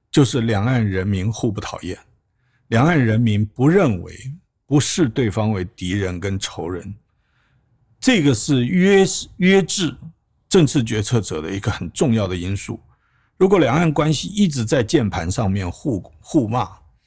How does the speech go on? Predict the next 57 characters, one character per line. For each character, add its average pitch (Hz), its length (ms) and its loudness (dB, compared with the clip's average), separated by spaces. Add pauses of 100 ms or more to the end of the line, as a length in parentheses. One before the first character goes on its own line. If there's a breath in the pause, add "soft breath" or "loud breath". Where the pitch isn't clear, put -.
(460 loud breath)
然 123 180 0
后 127 120 0
让 139 460 0
两 104 220 -2
边 123 220 2
的 117 80 2
人 104 260 0
互 120 300 -2
相 120 240 0 (140)
藐 92 320 -2
视 123 340 -2
或 123 220 -4
者 92 100 -8
是 98 160 -6
仇 - 240 -6
视 101 180 -4
对 85 220 -8
方， 80 240 -12 (560)
那 143 260 2 (960)
给 113 140 0
决 117 200 -2
策 131 160 2
者 98 180 -4
的 90 100 -6
讯 107 220 0
号 87 180 -2
是 - 120 -8
不 107 160 -10
一 - 140 -10
样 104 280 -8
的。 - 80 -20 (600)
所 190 140 4
以 392 40 8
我 135 180 4
觉 123 160 2
得 131 180 4
在 110 560 0 (120)
可 104 180 0
预 156 180 2
见 127 220 0
的 98 80 -4
未 104 200 -2
来， 82 300 -10
就 117 140 -2
是 98 280 -4
朱 120 180 -2
主 113 160 -4
席 85 240 -8
的 90 100 -6
这 139 260 0
个 90 140 -6
任 92 240 -6
内 90 160 -8
来 82 160 -12
讲 - 260 -10
的 - 60 -16
话， - 260 -14